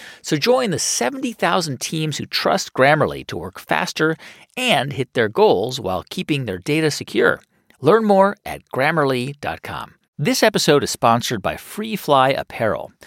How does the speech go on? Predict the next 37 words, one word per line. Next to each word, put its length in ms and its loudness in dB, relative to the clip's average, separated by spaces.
Freefly's 720 -2
founders 480 0
knew 220 -2
the 240 -4
outdoor 420 2
industry 480 -4
had 140 -6
a 60 -6
big 340 -8
problem. 520 -2
Performance 640 -2
apparel 400 4
was 180 -4
uncomfortable 680 0
and 140 0
often 320 0
felt 180 0
like 220 -4
plastic. 680 -6
That's 200 -2
how 100 0
the 160 2
idea 320 4
for 140 -4
Freefly 840 0
was 160 -2
born, 440 2
and 180 -8
gear 320 2
made 240 0
from 320 -8
bamboo 640 2
became 380 -4
the 80 -6
next 400 -4
big 240 -4
thing. 400 -4